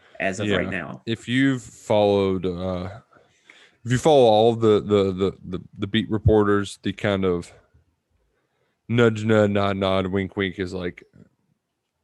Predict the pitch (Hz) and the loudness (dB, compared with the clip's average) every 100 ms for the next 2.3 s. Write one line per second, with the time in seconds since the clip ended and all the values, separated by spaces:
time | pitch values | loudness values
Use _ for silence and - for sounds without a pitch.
0 | 139 131 104 117 - 110 123 127 95 - | -4 -2 -2 -8 -4 -2 0 -2 -2 -4
1 | 95 80 - 90 87 90 87 - 113 - | -4 -4 -8 -10 -10 -8 -10 -12 -20 -8
2 | 107 101 98 | -4 -4 -6